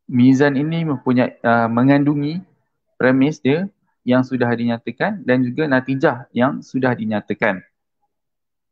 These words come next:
Dan ini berbeza dengan mizan ta'adul yang memerlukan kita untuk susun mana satu natijah daripada dua premis yang didatangkan.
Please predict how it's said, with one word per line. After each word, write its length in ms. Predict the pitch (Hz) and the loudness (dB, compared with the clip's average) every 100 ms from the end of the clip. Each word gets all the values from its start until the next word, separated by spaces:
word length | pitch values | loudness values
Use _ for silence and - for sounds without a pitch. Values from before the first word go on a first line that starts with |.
| _ _ _ | _ _ _
Dan 320 | - 120 156 | 0 0 2
ini 160 | 117 139 | 0 2
berbeza 400 | 123 113 117 143 | 2 2 2 2
dengan 400 | 117 107 127 156 | 0 2 0 0
mizan 480 | 117 110 107 123 139 | -4 -6 -2 -4 -2
ta'adul 560 | - 104 117 143 98 92 _ _ _ | -2 -2 2 2 2 -4 _ _ _
yang 480 | - 110 131 165 165 _ | -2 -2 0 -6 -14 _
memerlukan 560 | 110 117 113 120 139 135 | -4 -2 0 -2 -4 -8
kita 240 | - 143 | -6 -4
untuk 400 | 120 120 - - | -4 -2 -4 -4
susun 480 | - 127 - 120 92 - _ _ _ _ _ _ _ | -14 -6 0 0 0 -10 _ _ _ _ _ _ _
mana 240 | 117 123 | 2 2
satu 880 | 120 117 - 143 151 151 151 156 147 | 2 0 2 4 6 6 6 4 0
natijah 480 | 123 120 117 104 82 - _ _ _ _ | -4 -6 -2 -2 -2 -8 _ _ _ _
daripada 480 | 107 120 117 131 | -4 -2 -2 0
dua 160 | 139 127 | 0 0
premis 480 | 127 113 131 160 - | 0 -2 -2 -4 -4
yang 320 | 123 139 147 | -4 -4 -6
didatangkan. 640 | 113 104 - 107 101 85 | -2 -2 -2 -2 -2 -2